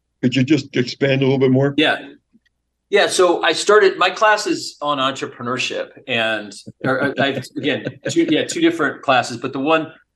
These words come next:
Speaker 2: the one that I'm probably best known for is on entrepreneurship. And, um, so, so, you know, the first few years I taught,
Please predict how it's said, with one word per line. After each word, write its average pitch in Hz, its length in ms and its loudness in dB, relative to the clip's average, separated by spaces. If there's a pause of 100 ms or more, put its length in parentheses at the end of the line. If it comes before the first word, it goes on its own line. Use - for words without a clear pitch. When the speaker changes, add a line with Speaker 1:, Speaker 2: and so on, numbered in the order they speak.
(140)
Speaker 2:
the 143 80 -6
one 156 180 0
that 156 100 0
I'm 123 300 -4
probably 127 200 0
best 123 300 -6
known 117 200 -4
for 107 200 -8
is 95 80 -8
on 95 120 -4
entrepreneurship. 107 840 -8 (640)
And, 117 480 -4 (800)
um, 113 580 -2 (120)
so, - 300 -2
so, 160 320 -2
you 170 100 -8
know, 156 100 0
the 139 60 -8
first - 340 -6
few 196 100 -8
years 151 260 0
I 117 120 -2
taught, 123 460 0